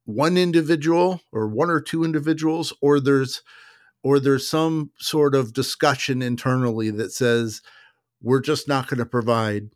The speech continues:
negative feedback because of the potential ramifications."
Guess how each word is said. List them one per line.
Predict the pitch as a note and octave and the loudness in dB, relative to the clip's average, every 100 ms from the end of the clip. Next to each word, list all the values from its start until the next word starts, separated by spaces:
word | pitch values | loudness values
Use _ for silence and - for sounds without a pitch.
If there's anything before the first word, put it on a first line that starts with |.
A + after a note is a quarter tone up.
| _ _ | _ _
negative | A#2 A#2+ A2 G#2+ | -4 -4 -4 -8
feedback | - A2+ G#2 A2 G2+ - _ | -8 -8 -4 -4 -4 -8 _
because | A#2 - A2 G#2+ | -10 -6 -6 -6
of | G2 | -12
the | - | -12
potential | - - G#2+ G2+ A2 G2 F#2 F#2+ _ | -12 -10 -10 -8 -6 -6 -8 -12 _
ramifications." | A2+ G#2 F2+ - G#2 E2 D#2+ - D#2+ _ - | -8 -8 -8 -12 -14 -14 -14 -16 -20 _ -20